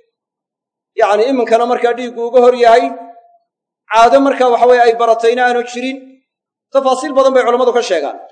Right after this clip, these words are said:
Khulaasada hadda markaa kitaabkeennu fiqi maahe, waxa uu ku saabsan yahay xagga Qur'aanka un akhriskiisa ayaa muraadku markaa u yahay. Gabadha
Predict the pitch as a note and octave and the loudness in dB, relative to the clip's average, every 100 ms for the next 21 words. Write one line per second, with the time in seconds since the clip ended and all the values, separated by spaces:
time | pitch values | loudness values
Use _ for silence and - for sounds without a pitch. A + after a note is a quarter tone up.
0 | _ _ _ _ B3+ C4+ B3+ D#4 C4 C4+ | _ _ _ _ 0 2 4 4 4 4
1 | C4+ C#4 C4 B3+ B3+ C#4+ B3+ C4 A#3+ C4+ | 2 0 0 -2 0 0 0 -2 -2 -6
2 | C4 C4+ B3+ A#3+ D#3+ - - - _ _ | -4 0 2 2 0 -4 -14 -20 _ _
3 | _ _ _ _ - A3 C4 C4 D#4 C#4+ | _ _ _ _ -4 2 2 0 0 0
4 | C#4 D4 C#4 G3+ D3 - - _ _ _ | 4 2 4 2 0 -6 -16 _ _ _
5 | _ - D4 C4 A3 C4+ C#4+ C#4+ A#3+ B3 | _ 0 2 2 2 2 2 0 0 0
6 | C4 C4 C#4 B3 - C4 B3 A#3+ A#3 A#3+ | 0 0 -2 -2 -6 -12 -2 0 2 2
7 | A#3 B3 A3+ A3+ A3+ G#3 E3 C3 - - | 0 -2 -2 -8 -2 0 0 -6 -12 -20
8 | _ _ _ _ _ _ B3+ D#4 D#4 | _ _ _ _ _ _ 4 4 4